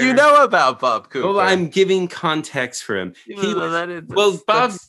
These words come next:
Speaker 2: Bob Cooper, what was interesting about him was he wasn't the best surfer. You know, he wasn't even that, you know, like, he was a good, he was capable surfer, wasn't known
Speaker 1: Oh, I don't know. I read that he was actually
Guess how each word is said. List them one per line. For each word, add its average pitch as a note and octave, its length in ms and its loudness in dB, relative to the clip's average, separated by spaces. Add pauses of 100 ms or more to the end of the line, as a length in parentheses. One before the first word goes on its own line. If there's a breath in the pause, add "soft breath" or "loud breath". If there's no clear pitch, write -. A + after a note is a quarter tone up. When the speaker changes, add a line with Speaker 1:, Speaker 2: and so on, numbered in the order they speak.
(120)
Speaker 2:
Bob G3+ 240 -4
Cooper, F#3+ 340 0
what D3 140 0
was C#3 160 -4
interesting G3 520 -4
about C3 400 -4
him G#2 300 -8
was G#2 540 -8
he C3 640 -4 (640)
wasn't E3+ 360 -2
the B2+ 60 -8
best C3+ 380 -2
surfer. - 560 -12 (460)
You C#3+ 140 0
know, C3+ 140 0
he D#3+ 60 0
wasn't G#3 320 0
even G3 220 0
that, E3 320 -4
you D3+ 100 -2
know, C#3 140 0
like, C3+ 160 -2
he C3+ 80 -6
was A#2+ 120 -4
a A2 40 -8
good, D#3+ 400 -6
he G#2+ 80 -10
was F#2+ 240 -14 (180)
capable C3 440 -2
surfer, G#2+ 360 -6
wasn't B2+ 300 -4
known C#4+ 200 4
Speaker 1:
Oh, F3 120 6
I E3 160 4
don't D#3 240 2
know. G#3 120 0
I F3 300 4
read E3+ 440 0
that C3+ 160 -4
he D3+ 200 -10
was B2 300 -8
actually G#2+ 840 -6